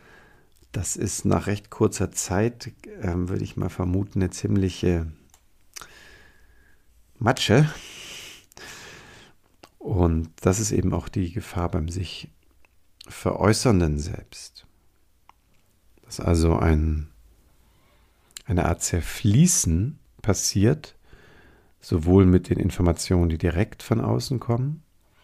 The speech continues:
als auch mit Qualitäten, Strömungen, Informationen, auch Emotionen, die vom,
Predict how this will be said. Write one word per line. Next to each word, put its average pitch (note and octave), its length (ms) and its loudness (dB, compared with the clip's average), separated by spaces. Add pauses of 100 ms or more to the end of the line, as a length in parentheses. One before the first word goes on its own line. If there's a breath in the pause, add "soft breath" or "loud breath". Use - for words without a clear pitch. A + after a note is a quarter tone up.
(1120 soft breath)
als - 460 0
auch G2+ 640 0 (460)
mit G#2 760 0 (400)
Qualitäten, G2 1200 4
Strömungen, F#2 640 2
Informationen, F#2+ 1000 4
auch - 140 -6
Emotionen, A2+ 760 6
die G#2 60 2
vom, G#2 320 2